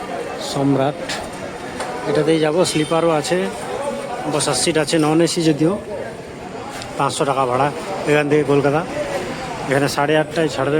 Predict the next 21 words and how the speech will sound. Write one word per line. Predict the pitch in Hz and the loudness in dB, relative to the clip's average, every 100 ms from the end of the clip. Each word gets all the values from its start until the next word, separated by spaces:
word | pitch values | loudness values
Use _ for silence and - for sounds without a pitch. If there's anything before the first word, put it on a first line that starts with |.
| 151 | 2
কলকাতায় | 151 139 131 139 135 | 0 0 0 0 2
পৌঁছাবে | 143 147 139 151 151 143 - - - - - - - | 2 2 4 4 4 2 -6 -6 -4 -2 -2 -2 0
সকাল | 151 143 151 135 | -2 0 -2 0
সাড়ে | 147 151 151 | 0 2 2
আটটা, | - 170 160 | 2 2 4
নটা। | 143 165 185 - - - - - - - - - - - - | 4 0 -2 -4 -6 -6 -8 -6 -6 -6 -6 -8 -8 -8 -2
আর | 143 143 | 2 4
এই | 147 139 | 4 2
হচ্ছে | 135 - 147 139 | 0 2 2 4
আপনার | 147 143 139 - - - - | 2 2 0 -4 -10 -12 -4
শিলিগুড়ি | 135 131 135 135 | 0 2 4 2
বাস | 127 | 0
স্ট্যান্ড। | - 156 160 151 - - - - - - - - - - - 160 | 0 4 4 2 -2 -6 -6 -8 -8 -8 -8 -8 -6 -6 -2 0
এদিকে | 143 147 156 160 160 151 - - - - - - 147 | 4 4 6 6 4 2 -4 -6 -6 -8 -8 -2 0
এই | 147 | 4
যে | 147 139 135 | 4 2 -2
দেখতে | 135 156 | 0 0
পাচ্ছেন | 147 - 147 139 | 0 0 0 2
শিলিগুড়ি | 147 147 147 143 | 2 4 4 4
জংশন, | 143 135 156 165 175 - - - - 131 | 2 0 2 0 0 -6 -10 -8 -8 0
রেলওয়ে | 143 151 | 2 2